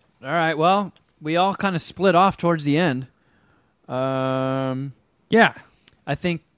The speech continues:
Speaker 1: you two pussies should prepare to drink piss.
Speaker 2: I mean,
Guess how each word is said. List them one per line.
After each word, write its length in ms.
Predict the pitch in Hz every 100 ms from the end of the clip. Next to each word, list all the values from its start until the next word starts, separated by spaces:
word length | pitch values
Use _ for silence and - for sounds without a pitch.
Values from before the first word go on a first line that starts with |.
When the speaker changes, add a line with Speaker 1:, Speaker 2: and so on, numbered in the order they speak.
| _
Speaker 1:
you 200 | 160 160
two 200 | 175 180
pussies 480 | 165 180 190 165 165
should 220 | 139 151
prepare 440 | 143 139 151 147 151
to 360 | 151 147 143 139
drink 300 | 147 160 -
piss. 380 | 202 170 - _ _ _ _ _ - _ _ _ -
Speaker 2:
I 80 | 151
mean, 400 | 180 185 180